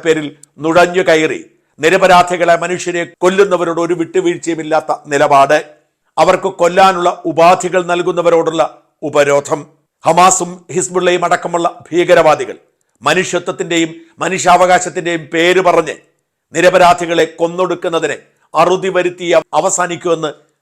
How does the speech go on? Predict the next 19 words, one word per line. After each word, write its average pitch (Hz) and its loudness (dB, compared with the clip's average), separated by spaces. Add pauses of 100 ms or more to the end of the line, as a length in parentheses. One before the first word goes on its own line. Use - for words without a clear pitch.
(140)
ട്രംപ് 175 -2
വെല്ലുവിളിക്കുന്നത് 156 -6
വെറുതെയല്ല. 143 0 (840)
ഇസ്രായേലിന്റെ 170 2
സഹായത്തോടെ, 151 0 (360)
ഇന്ത്യയുടെ 165 -2
സഹായത്തോടെ, 156 0 (380)
റഷ്യയുടെ 175 0
സഹായത്തോടെ 165 2 (540)
ലോകത്തെ 165 2 (200)
ക്ലീൻ 190 -4 (140)
ചെയ്യാനുള്ള 175 -2 (120)
ദൗത്യം 156 0 (440)
ട്രംപ് 156 -2
ഏറ്റെടുക്കുകയാണ്. 143 -4 (440)
പച്ചജീവൻ 185 0 (220)
ഇങ്ങനെ 175 -6 (140)
ഇല്ലാതാക്കി 170 2 (580)
സ്വർഗം 170 0